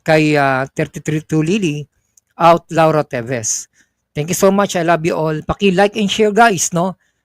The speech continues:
At sa mga manonood pa, paki-like and share po. At mag-, ah, mag-uulat po ako kapag ka meron na naman tayo nakuha, no, ng mga latest news na dapat nyo malaman at maintindihan.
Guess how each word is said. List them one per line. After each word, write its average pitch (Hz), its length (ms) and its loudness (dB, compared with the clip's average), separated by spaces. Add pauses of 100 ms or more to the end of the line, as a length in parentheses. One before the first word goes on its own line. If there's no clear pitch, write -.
At 156 160 -6
sa 165 160 0
mga 170 160 -2
manonood 165 480 -2
pa, 147 240 -4
paki-like 160 480 -6
and 165 80 -6
share 175 240 -4
po. 156 320 -8 (640)
At 160 160 0
mag-, 175 240 -2
ah, 180 320 -2
mag-uulat 180 560 -2
po 202 160 -6
ako 147 260 -8 (540)
kapag 160 400 -6
ka 165 80 -2
meron 165 400 -2
na 165 80 -2
naman 165 240 -4
tayo 156 240 0
nakuha, 165 560 -4 (320)
no, 147 160 -4
ng 156 160 -4
mga 156 160 -4
latest 151 480 -4
news 151 320 -8 (400)
na 156 240 -2
dapat 156 400 -2
nyo 151 160 -2
malaman 147 480 -4
at - 80 -16
maintindihan. 123 640 -10